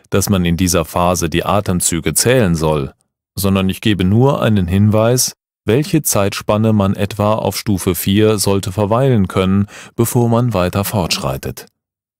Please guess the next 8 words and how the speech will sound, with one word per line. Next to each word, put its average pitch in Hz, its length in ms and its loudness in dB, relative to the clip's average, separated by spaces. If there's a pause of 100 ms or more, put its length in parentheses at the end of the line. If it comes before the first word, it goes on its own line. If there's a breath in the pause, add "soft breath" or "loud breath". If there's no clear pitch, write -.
(1600)
In 90 80 0
der 82 120 0
Meditation 117 920 0 (140)
ist - 220 -6
Geduld 104 760 0
der 127 100 0
schnellste 123 580 0
Weg. - 360 -8